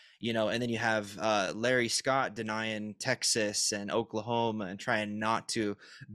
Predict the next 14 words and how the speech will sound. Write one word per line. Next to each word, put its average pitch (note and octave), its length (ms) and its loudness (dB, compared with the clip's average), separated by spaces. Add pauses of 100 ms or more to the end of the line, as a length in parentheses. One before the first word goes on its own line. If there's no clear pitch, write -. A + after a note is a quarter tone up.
build C#3 360 6
it. G2 200 4
And G#2 80 0
it's - 180 -2
just, B2+ 200 0
like, A#2+ 220 4
to B2 100 0
see C3 300 2
it B2 100 2
come A#2+ 200 -4
crashing A2+ 500 -2
down G#2+ 380 -2 (580)
in, A2 280 0 (200)
like, F#2+ 320 -2